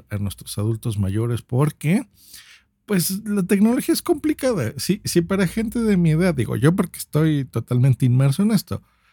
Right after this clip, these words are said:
se les puede complicar la cosa, ustedes lo saben.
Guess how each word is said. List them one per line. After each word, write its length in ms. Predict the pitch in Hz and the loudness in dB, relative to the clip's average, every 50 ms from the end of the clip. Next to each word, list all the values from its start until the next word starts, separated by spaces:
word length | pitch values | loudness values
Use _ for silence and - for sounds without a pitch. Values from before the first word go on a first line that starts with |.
| _ _ | _ _
se 200 | _ - - 127 | _ -4 0 0
les 200 | 127 123 135 104 | 2 2 0 -2
puede 320 | - - 165 180 185 180 160 | -2 0 0 2 2 2 0
complicar 680 | - 165 147 131 120 - 135 131 127 - - 139 143 143 | 0 -2 -2 -2 -2 -2 -2 -2 -2 -2 -4 -4 -2 -2
la 180 | 156 156 143 | -2 -2 -4
cosa, 460 | 135 - 156 143 123 - 127 127 120 - _ _ _ _ _ | -4 -4 -4 -4 -4 -2 -2 -4 -4 -4 _ _ _ _ _
ustedes 520 | - 202 208 208 - - 233 220 202 170 170 | 0 2 2 2 2 2 2 4 4 4 2
lo 120 | 156 143 | 2 0
saben. 500 | - - 127 120 127 131 135 143 139 127 | 0 0 0 0 0 0 -2 -2 -4 -6